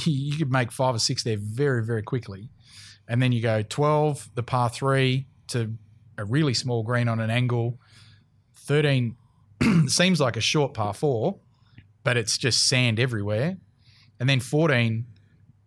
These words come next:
which is the par five, and it's the, on the card, it's actually rated the hardest col-, hole on the course. Uh, having played that hole, and after I walked off that hole,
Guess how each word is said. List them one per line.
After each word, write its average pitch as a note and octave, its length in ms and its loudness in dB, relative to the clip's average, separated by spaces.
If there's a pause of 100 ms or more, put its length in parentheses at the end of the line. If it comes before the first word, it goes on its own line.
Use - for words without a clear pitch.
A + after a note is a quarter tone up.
(400)
which - 180 -6
is A2+ 60 -6
the G#2 80 -6
par B2+ 240 0
five, B2 580 -2 (260)
and C3 160 2
it's A#2 140 -4
the, C#3 360 0 (120)
on C#3 140 0
the A2+ 80 -2
card, D3 320 0
it's A2 140 -4
actually A#2 320 -2
rated A#2+ 340 -2
the A2+ 100 -2
hardest A#2 360 -2
col-, A#2+ 380 -2
hole B2 240 -2
on B2 80 0
the A2+ 60 -2
course. G3 500 -4 (760)
Uh, A2+ 280 0 (320)
having D#3 240 0
played D3 260 2
that E3 160 4
hole, A3+ 420 -2 (360)
and A#2 260 0 (100)
after C3 320 2
I G#2+ 40 2
walked C3 320 0
off D#3+ 180 0
that E3+ 180 4
hole, A#3 400 0